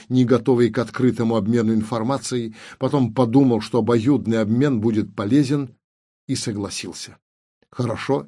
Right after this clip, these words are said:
едем». Они спустились к стоянке машин,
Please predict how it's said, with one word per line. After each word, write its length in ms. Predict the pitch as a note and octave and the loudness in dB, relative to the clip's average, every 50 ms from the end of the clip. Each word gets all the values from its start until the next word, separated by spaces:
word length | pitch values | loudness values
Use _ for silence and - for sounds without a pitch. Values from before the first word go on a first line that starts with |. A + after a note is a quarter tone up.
| _ _ | _ _
едем». 460 | - G#2+ G#2+ G#2 F2 F2 D#2+ D2 - _ _ _ _ _ _ _ _ _ _ _ _ _ _ _ _ _ _ - - - - | -10 -8 -8 -8 -8 -8 -12 -14 -16 _ _ _ _ _ _ _ _ _ _ _ _ _ _ _ _ _ _ -20 -20 -10 -2
Они 220 | B2+ C3+ D3+ D#3+ | 0 4 4 4
спустились 580 | D#3 - - E3 D3+ - - F3+ D#3 C#3 - - | 2 2 2 2 2 2 0 0 0 0 -2 -4
к 60 | - | -8
стоянке 540 | - - D3 C3 C#3+ C#3+ C3 A2+ G#2+ B2+ A#2+ | -2 0 2 4 4 4 2 2 0 0 -2
машин, 480 | A2+ A2 A2 - C#3+ D3+ D3 B2 A2+ | -2 -2 -4 -2 -2 -2 -2 -2 -8